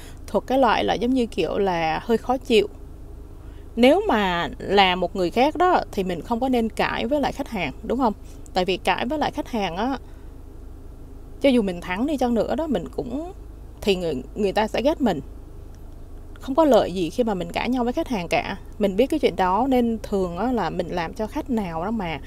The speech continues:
người ta không có hài lòng mà mình đã chiều mà tới cái mức mà mình không có thể nào mà chịu đựng được nữa rồi đó, thì mình sẽ nói là thôi mình không có làm đâu,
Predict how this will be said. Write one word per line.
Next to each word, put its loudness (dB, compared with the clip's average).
người 0
ta 0
không -2
có -2
hài -4
lòng -2
mà -2
mình -4
đã 0
chiều 4
mà -2
tới 4
cái 0
mức 0
mà 0
mình -2
không -4
có 2
thể 0
nào -8
mà -4
chịu 2
đựng 2
được -4
nữa -2
rồi 2
đó, 0
thì -2
mình -4
sẽ -2
nói -2
là -2
thôi -2
mình -2
không -4
có 0
làm -2
đâu, 2